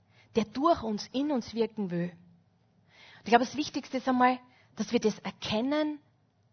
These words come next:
und dann darin leben. Weißt du, dass du, wenn du gläubig geworden bist, wenn du Jesus als Herrn und Erlöser angenommen hast, dass der Heilige Geist, dass Gott durch den Heiligen Geist in dir lebt?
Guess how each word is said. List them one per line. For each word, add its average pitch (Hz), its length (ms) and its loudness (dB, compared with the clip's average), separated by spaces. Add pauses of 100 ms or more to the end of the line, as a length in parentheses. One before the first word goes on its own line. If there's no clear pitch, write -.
(100)
und 208 160 -4
dann 208 160 -2
darin 190 320 -6
leben. 175 560 -6 (2750)
Weißt 233 380 0
du, 311 260 0 (380)
dass 208 120 -6
du, 247 120 0
wenn 233 120 6
du 214 80 0
gläubig 226 460 6
geworden 185 360 0
bist, - 580 -8
wenn 196 120 -2
du 214 60 0
Jesus 269 360 0
als 247 200 -2
Herrn 247 340 4
und 220 120 -4
Erlöser 220 340 2
angenommen 196 340 -2
hast, 185 200 -2 (680)
dass 226 160 2 (640)
der 196 200 -2
Heilige 277 380 2
Geist, 240 460 2
dass 202 100 -6 (120)
Gott 277 260 6
durch 254 120 -4
den 214 180 -4
Heiligen 214 240 -8
Geist 214 300 -8
in 294 160 -2
dir 254 140 2
lebt? 240 520 -6